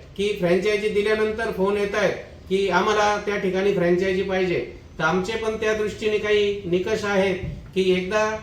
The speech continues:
एक जणाला फ्रँचायझी दिल्यानंतर त्या दहा वीस किलोमीटरच्या परिसरात आम्ही दुसरी फ्रँचायझी देखील देत नाही. आणि योग्य व्यक्तीची देखील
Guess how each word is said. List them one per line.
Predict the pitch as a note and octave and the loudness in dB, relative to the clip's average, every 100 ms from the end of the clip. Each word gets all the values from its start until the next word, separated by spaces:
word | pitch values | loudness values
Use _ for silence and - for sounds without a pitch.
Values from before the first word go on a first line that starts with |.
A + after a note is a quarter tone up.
| F3+ | -4
एक | F3+ F#3 | -2 -2
जणाला | G#3 G3+ G3+ | 0 0 0
फ्रँचायझी | F3+ E3+ F3+ F#3+ F#3 F#3+ | 0 2 2 2 0 0
दिल्यानंतर | F#3 G3 F#3+ F#3+ G#3+ G#3+ - - - - | 0 0 -2 -4 -4 -4 -8 -16 -20 -4
त्या | F#3 F3 | -2 2
दहा | F3 F#3+ | 2 2
वीस | G#3 - | 0 0
किलोमीटरच्या | G3+ G3 F#3 G3 F#3+ F#3 | 0 0 0 -4 -4 -2
परिसरात | F#3+ F#3 F#3+ F#3 E3+ - - - - | -2 0 0 0 -2 -6 -16 -18 -8
आम्ही | D3 F#3 F#3+ F#3 | -2 0 0 0
दुसरी | F#3 F#3 G3+ E3+ | -2 0 0 0
फ्रँचायझी | D#3+ E3+ F#3+ F#3+ F#3+ | 0 0 2 0 0
देखील | F#3 F#3 G3+ G3 - - - | 0 0 2 0 -2 -10 -6
देत | E3 F3+ - | -2 -2 0
नाही. | F#3 F3+ F#3 - - - - | 2 4 2 0 -10 -18 -6
आणि | C#3 F3+ G3 G3 - - - | 0 2 2 0 -6 -14 -12
योग्य | C3+ F3+ F#3+ A3 A3 | 0 0 0 -2 0
व्यक्तीची | A3 - - G#3 A3+ | 0 0 -4 -8 -4
देखील | G#3+ G#3+ A3 A3+ | -2 -2 -4 -8